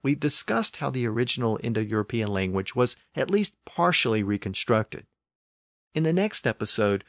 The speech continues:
we're going to look at the reconstructed language itself.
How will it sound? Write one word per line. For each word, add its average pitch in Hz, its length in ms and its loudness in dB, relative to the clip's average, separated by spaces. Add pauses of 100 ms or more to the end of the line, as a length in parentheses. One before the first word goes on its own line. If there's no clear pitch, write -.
(200)
we're 147 80 0
going 190 380 -2
to 226 80 -2
look 117 360 2
at - 220 -2
the 113 100 -4
reconstructed 113 760 -4
language 92 400 -4
itself. - 500 0